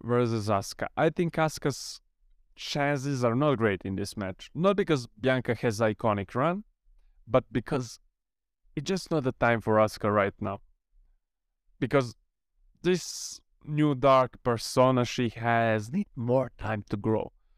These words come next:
So I go with Bianca, and I expect this to be the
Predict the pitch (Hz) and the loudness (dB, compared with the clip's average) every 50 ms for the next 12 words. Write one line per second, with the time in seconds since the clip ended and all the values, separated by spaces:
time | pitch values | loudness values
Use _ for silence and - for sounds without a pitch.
0 | _ _ _ - - 147 156 185 175 185 175 170 156 - - - 135 135 127 110 | _ _ _ -2 2 4 4 4 4 2 0 -2 -2 -6 -6 -4 -4 -4 -2 2
1 | 123 127 117 104 101 - 117 104 104 107 113 123 131 131 127 - - - 143 135 | 2 2 2 2 0 -2 -2 -2 0 2 2 4 4 2 0 -2 -4 -4 -2 -2
2 | 123 120 127 131 120 - - - 131 110 117 123 120 117 104 104 110 107 104 104 | -2 -2 -4 -4 -4 -4 -6 -6 -4 -2 0 0 0 0 0 0 2 2 4 2
3 | 101 | 2